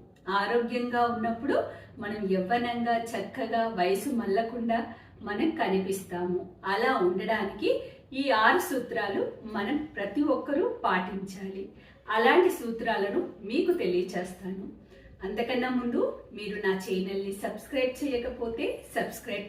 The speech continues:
చేసుకోండి. సబ్స్క్రైబ్ చేసుకున్న ప్రతి ఒక్కరికి నా హృదయపూర్వక కృతజ్ఞతలు. మొట్టమొదటిగా మీరు అడిగిన ప్రశ్నలకి సమాధానం చెప్తాను. సుజాత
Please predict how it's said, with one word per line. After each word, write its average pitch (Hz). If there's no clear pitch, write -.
చేసుకోండి. 185
సబ్స్క్రైబ్ 302
చేసుకున్న 220
ప్రతి 196
ఒక్కరికి 285
నా 226
హృదయపూర్వక 262
కృతజ్ఞతలు. 185
మొట్టమొదటిగా 240
మీరు 320
అడిగిన 277
ప్రశ్నలకి 196
సమాధానం 196
చెప్తాను. 175
సుజాత 320